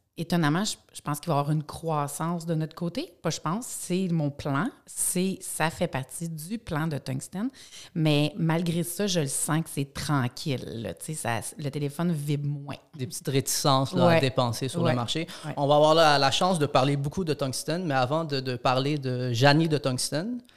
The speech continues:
Speaker 2: j'aimerais parler de Jeannie dans ton contexte familial. Toi, t'as grandi dans une famille d'entrepreneurs,
Speaker 1: Ouais.
Speaker 2: mais t'as aussi, t'as aussi grandi dans une famille entourée de gars.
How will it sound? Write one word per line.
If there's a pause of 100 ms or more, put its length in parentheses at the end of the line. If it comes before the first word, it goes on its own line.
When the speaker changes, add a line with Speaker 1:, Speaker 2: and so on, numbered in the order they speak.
(380)
Speaker 2:
j'aimerais
parler
de
Jeannie
dans
ton
contexte
familial.
Toi,
t'as
grandi
dans
une
famille
d'entrepreneurs,
Speaker 1:
Ouais. (320)
Speaker 2:
mais
t'as
aussi,
t'as
aussi
grandi
dans
une
famille
entourée
de
gars.